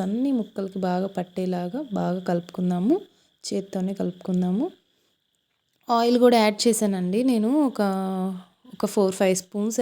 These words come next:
యాడ్ చేశాను. అది వీడియో క్లిప్ మిస్ అయింది, ఏమనుకోవద్దు.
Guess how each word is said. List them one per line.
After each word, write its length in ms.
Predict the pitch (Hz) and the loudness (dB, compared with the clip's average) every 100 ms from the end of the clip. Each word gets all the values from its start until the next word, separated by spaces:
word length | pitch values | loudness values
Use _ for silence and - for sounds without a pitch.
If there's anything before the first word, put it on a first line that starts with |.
| 202 | 0
యాడ్ 180 | 185 - | -2 0
చేశాను. 420 | 208 202 190 208 330 294 | -2 0 -4 -2 -2 0
అది 140 | 196 190 - 196 | -2 -2 -6 -2
వీడియో 240 | 185 220 220 | 0 0 2
క్లిప్ 200 | 214 - | 0 0
మిస్ 140 | 185 - 190 | -4 -2 -2
అయింది, 280 | 185 185 214 180 | 0 2 2 2
ఏమనుకోవద్దు. 640 | 180 175 180 180 170 254 | 0 0 0 -2 0 -2